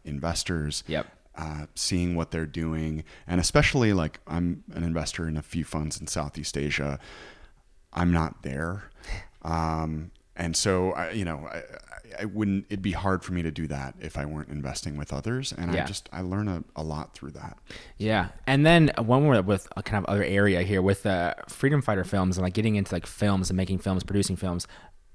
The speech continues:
Speaker 2: How did that start for you?
Speaker 1: So I've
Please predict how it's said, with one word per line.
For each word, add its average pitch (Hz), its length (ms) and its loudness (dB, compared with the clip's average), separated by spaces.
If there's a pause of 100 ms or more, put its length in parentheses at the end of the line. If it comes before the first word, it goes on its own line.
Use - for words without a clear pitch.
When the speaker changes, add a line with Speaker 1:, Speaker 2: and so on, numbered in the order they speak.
(100)
Speaker 2:
How 117 180 8
did 123 180 6
that 95 380 6
start - 400 -2
for - 140 -8
you? - 180 -6 (1160)
Speaker 1:
So 131 640 8 (140)
I've 107 580 4